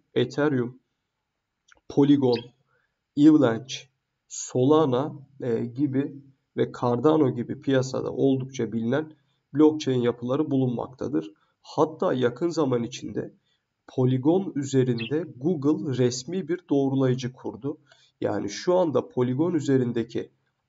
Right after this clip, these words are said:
oylamalarda en çok oy hakkına sahip olan taraf,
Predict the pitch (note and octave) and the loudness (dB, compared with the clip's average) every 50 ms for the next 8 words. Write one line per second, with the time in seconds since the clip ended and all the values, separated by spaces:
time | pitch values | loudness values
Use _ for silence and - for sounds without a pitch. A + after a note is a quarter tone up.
0 | _ - A#2+ B2 A#2+ A#2+ A2+ A#2+ B2 D#3 F#3 G3+ F3 C3+ A2+ G#2 G#2 - A#2+ B2+ | _ -2 2 2 4 4 4 6 4 4 4 4 2 2 0 0 -2 -4 -4 -4
1 | C#3+ G#2+ - - - - - _ _ _ _ _ _ _ _ - - _ _ _ | -4 -4 -8 -14 -20 -20 -20 _ _ _ _ _ _ _ _ -20 -20 _ _ _
2 | _ _ _ _ _ _ _ _ _ - B2+ D3+ F#3 G3+ G3 - - C3+ A#2+ - | _ _ _ _ _ _ _ _ _ 2 2 4 4 2 0 -2 -2 -2 -2 -4
3 | - - - _ - C#3 D#3 F#3 F#3 - - D#3 C#3 C#3 - - C#3+ B2+ B2 A#2 | -6 -12 -6 _ 4 6 6 6 4 0 -2 -4 -4 -4 -4 -2 0 0 0 0
4 | - - - A#2+ B2 B2+ B2+ - - - B2+ B2 A#2+ C3+ E3 G3+ - _ _ _ | -2 -4 -4 -2 -2 -4 -6 -6 -4 -2 0 0 0 -2 -2 -4 -10 _ _ _
5 | _ _ _ _ _ _ _ _ _ _ - - C3+ B2 B2+ D3 D3+ | _ _ _ _ _ _ _ _ _ _ -2 0 2 2 2 0 -2